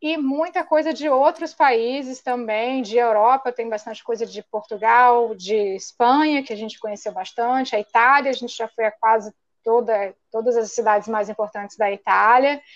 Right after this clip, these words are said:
É, pra quem tá fazendo planos mais de longo prazo aí, já sonhando com a vacina, tem muita coisa de Tailândia, que eu voltei. É, eu falo da Tailândia porque Tailândia é um destino que as pessoas normalmente costumam planejar com um ano de antecedência, às vezes, porque é uma viagem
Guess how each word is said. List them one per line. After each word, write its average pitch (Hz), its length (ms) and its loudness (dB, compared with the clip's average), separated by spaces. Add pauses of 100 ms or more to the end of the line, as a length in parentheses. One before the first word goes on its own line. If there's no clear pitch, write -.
(460)
É, 226 680 8
pra 262 180 0
quem 311 200 -2
tá 311 120 4
fazendo 302 440 2
planos 262 640 2
mais 247 340 4
de 262 80 2
longo 262 440 2
prazo 233 560 4
aí, 240 220 4
já 233 200 4
sonhando 254 480 -4
com 269 100 -6
a 254 100 0
vacina, 233 720 -2
tem 254 160 0
muita 302 280 0
coisa 277 320 2
de 254 120 -6
Tailândia, 302 840 0
que - 120 -4
eu 240 80 -2
voltei. 247 720 -2 (520)
É, 247 380 6
eu 269 120 6
falo 285 300 4
da 269 140 4
Tailândia 285 400 4
porque 320 220 0
Tailândia 277 400 4
é 285 80 2
um - 20 -6
destino 294 300 -8
que - 60 -6
as 269 100 -6
pessoas 285 260 -2
normalmente 269 380 -4
costumam 285 540 -8
planejar 269 460 0
com 320 180 -10
um 285 80 -4
ano 285 340 0
de 233 80 4
antecedência, 220 800 -2
às 196 100 -6
vezes, 196 320 -8
porque 220 180 -12
é 214 60 -6
uma 214 180 -8
viagem 220 680 0